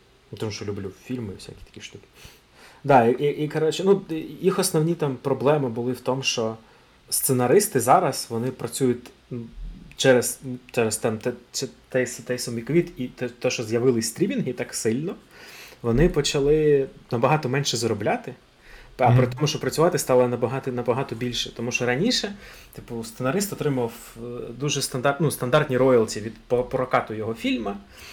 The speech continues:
Speaker 1: тому що було відкриті всі дані, скільки було бокс-офісу, якщо
Speaker 2: Ага.
Speaker 1: показують по телеку, були рейтинги,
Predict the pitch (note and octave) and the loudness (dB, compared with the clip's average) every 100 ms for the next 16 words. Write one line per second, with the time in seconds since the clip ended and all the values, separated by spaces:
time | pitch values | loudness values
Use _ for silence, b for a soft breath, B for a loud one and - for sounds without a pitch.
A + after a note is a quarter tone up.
0 | B B2+ C3+ - B2+ D3 C#3+ C3+ C3+ C3 | B -4 0 0 4 6 4 4 0 0
1 | - A#2 C3+ B2+ A#2 A2 - C3+ - - | -4 2 4 4 4 0 -2 -8 -8 -8
2 | A#2 G#2+ G#2 A#2 - B3+ C4+ B3+ G3 - | -4 -2 0 0 2 4 4 4 0 2
3 | E3+ D3+ B B B2+ - D3 G2+ G#2 C#3 | 0 -2 B B -2 6 6 6 2 2
4 | B2+ A#2+ C3 C#3+ B2+ A#2+ A2 A2+ A2+ F#3+ | 2 -2 -2 0 0 0 -4 -2 4 6
5 | C4 B3+ G#3 F#3+ E3 D#3 | 6 2 2 2 2 0